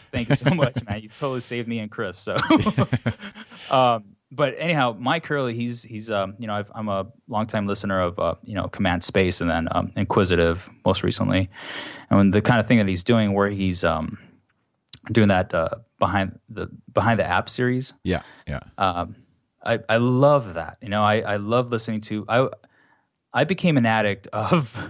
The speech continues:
Speaker 1: <laughs> uh, uh, the po-, the, uh, what is it called? Uh, Startup Podcast
Speaker 2: Right,
Speaker 1: with,
Speaker 2: yeah.
Speaker 1: um, with, uh, Alex Blumberg. And I just loved the format. And I thought, "Man, I, I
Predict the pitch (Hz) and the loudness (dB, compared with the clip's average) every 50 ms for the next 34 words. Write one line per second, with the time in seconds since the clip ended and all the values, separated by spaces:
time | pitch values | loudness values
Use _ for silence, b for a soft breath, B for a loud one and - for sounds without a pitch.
0 | - _ - 117 107 104 98 95 92 92 90 92 92 - _ _ _ _ _ _ | -14 _ -2 0 2 2 2 0 -2 -2 -6 -8 -12 -18 _ _ _ _ _ _
1 | - - _ _ _ _ - 101 98 98 92 104 104 98 - - - 113 107 - | -18 -18 _ _ _ _ -14 -12 -12 -12 -12 -12 -12 -12 -8 -2 0 0 0 0
2 | 107 98 101 104 101 95 92 87 87 95 123 135 - - - - 151 - 120 101 | -4 -8 -6 -4 -2 -2 -2 -2 -4 -6 -10 -10 -10 -10 -8 -8 -4 -2 0 0
3 | 95 90 - - 156 156 147 110 - - - 98 87 - - 87 - - - - | 0 0 2 4 4 4 4 2 -2 -2 -4 -4 -4 -4 -8 -14 -16 -16 -18 -20
4 | - - _ _ - 87 85 78 101 98 - - - 85 - 82 85 - - - | -20 -20 _ _ -4 -2 -2 0 -2 -4 -6 -10 -12 -12 -10 -10 -12 -12 -14 -18
5 | - _ _ _ _ _ _ _ - 98 95 98 92 - 104 107 113 117 - - | -20 _ _ _ _ _ _ _ -6 -2 2 2 2 2 2 2 0 0 -2 -4
6 | - 120 113 110 95 87 - - - B B B B B B B B B B B | -4 -2 -2 -2 -4 -6 -8 -8 -14 B B B B B B B B B B B
7 | B B B - 123 117 113 110 107 107 107 104 - - 127 135 131 139 123 113 | B B B 0 2 4 4 4 4 2 2 -2 -2 0 0 2 2 2 0 0
8 | 117 117 117 120 120 117 117 107 95 92 - b b b _ - 113 - - 113 | 0 0 2 4 4 4 4 2 0 -6 -14 b b b _ -10 -6 -2 -2 0
9 | 104 95 92 90 90 95 98 98 98 98 107 92 92 - - 110 104 98 92 85 | 0 0 -2 -4 -4 -2 -2 -2 0 2 0 0 0 0 -2 -2 0 0 0 -2
10 | 90 90 90 - _ _ _ _ _ _ _ _ - - - - - 110 98 | -6 -8 -10 -14 _ _ _ _ _ _ _ _ -20 -20 -20 -12 -10 -10 -10